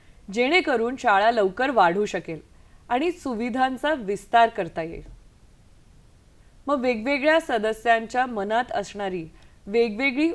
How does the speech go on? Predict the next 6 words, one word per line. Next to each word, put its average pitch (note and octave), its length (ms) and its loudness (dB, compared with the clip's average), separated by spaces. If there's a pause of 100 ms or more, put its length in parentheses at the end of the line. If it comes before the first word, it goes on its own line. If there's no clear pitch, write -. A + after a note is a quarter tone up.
उद्दिष्टे G3 840 -6 (160)
आपण C#4 300 -4 (180)
कशी D4+ 480 2
एकरूप B3 480 -2
करू G3+ 200 0
शकतो F3 500 -8